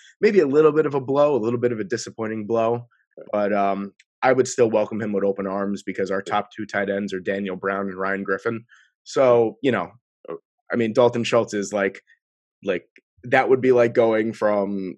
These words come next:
Speaker 1: that, that would be like our Tony Gonzalez or something like that. Like, we would,
Speaker 2: Oh.
Speaker 1: like, it, they would mean that much to us. But I'm glad that you offered a little bit of, like, insight to exactly what type of player that he is, because a lot of Jet fans just think, "Oh, you know, he's a dual threat guy," but it, it's good to kinda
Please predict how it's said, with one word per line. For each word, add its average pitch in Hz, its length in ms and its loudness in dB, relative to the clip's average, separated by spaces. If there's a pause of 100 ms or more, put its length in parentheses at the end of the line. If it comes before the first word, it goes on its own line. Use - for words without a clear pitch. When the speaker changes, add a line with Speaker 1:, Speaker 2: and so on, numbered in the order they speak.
Speaker 1:
that, 113 180 0
that 123 80 4
would 131 100 4
be 135 60 2
like 120 160 2
our 110 220 0
Tony 117 300 -4
Gonzalez 92 640 -4
or 78 120 -8
something 95 340 -8
like 95 180 -10
that. 95 220 0
Like, 117 140 -2
we 139 180 4
would, 143 220 -2 (160)
Speaker 2:
Oh. - 100 -4
Speaker 1:
like, 117 180 0
it, 113 220 -2
they 147 100 4
would 123 140 6
mean 120 180 2
that 107 180 0
much 107 240 -4
to 98 140 0
us. 92 200 -4
But 90 220 -6 (300)
I'm 117 140 0
glad 143 220 4
that 135 80 4
you 110 160 4
offered 117 280 0
a 104 40 -2
little 110 240 -2
bit 104 180 -2
of, 95 200 0
like, 92 220 -4
insight 104 440 -2
to 98 380 -2
exactly 101 520 -4
what 98 200 -4
type 98 320 -4
of 90 260 -6 (420)
player 127 320 4
that 101 180 -2
he 98 200 -2
is, 95 360 -2 (240)
because 101 420 -4
a - 80 -4
lot 117 240 4
of 107 100 -6
Jet 104 220 0
fans 98 360 -4
just - 240 -6
think, 98 220 -4
"Oh, 92 120 -2
you 95 100 -4
know, 87 120 -6
he's 92 160 -10
a 92 40 -14
dual 95 240 -2
threat 92 320 -4
guy," 92 300 -2
but 82 300 -8
it, 104 140 -2
it's 101 160 -8
good 123 200 -2
to - 100 -18
kinda 104 260 -4